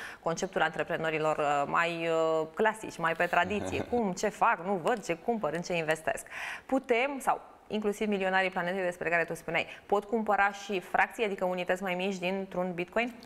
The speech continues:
Speaker 2: Uh, sigur că da și îți mulțumesc pentru această întrebare, pentru că adesea o primesc în mod surprinzător pentru mine, na, știind, uh, lucrurile mult mai în detaliu. Uh, <clears throat> sigur,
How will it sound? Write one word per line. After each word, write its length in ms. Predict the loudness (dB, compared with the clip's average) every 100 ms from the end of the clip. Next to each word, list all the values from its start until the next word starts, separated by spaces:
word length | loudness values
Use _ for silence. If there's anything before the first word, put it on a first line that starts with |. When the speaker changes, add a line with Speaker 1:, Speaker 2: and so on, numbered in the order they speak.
| -20 -20 -20 -8
Speaker 2:
Uh, 280 | -2 0 0
sigur 320 | 0 2 2
că 120 | 0
da 220 | 0 0
și 180 | 0 -6
îți 120 | -6
mulțumesc 380 | -6 -6 -6 -4
pentru 240 | -6 -6 -6
această 300 | -8 -8 -8
întrebare, 400 | -6 -4 -4 -6
pentru 360 | -8 -12 -12 -12
că 80 | -10 -8
adesea 540 | -6 -6 -6 -6 -6 -6
o 40 | -8
primesc 540 | -8 -10 -8 -10 -8
în 100 | -6
mod 140 | -6 -6
surprinzător 580 | -6 -6 -4 -2 -2
pentru 280 | -4 -6 -6
mine, 320 | -6 -6 -8 -8
na, 160 | -10
știind, 420 | -12 -10 -8 -6
uh, 360 | -6 -6 -6 -10 -14 -20 -10
lucrurile 360 | -8 -6 -4 -2
mult 180 | -2 -2
mai 140 | -2
în 60 | -2
detaliu. 460 | -4 -2 -2 -4 -6 -14 -18 -16 -20 -20 -12
Uh, 520 | -4 0 2 2 0 -2 -2 -2
<clears throat> 320 | -4 -6 -2
sigur, 280 | 0 0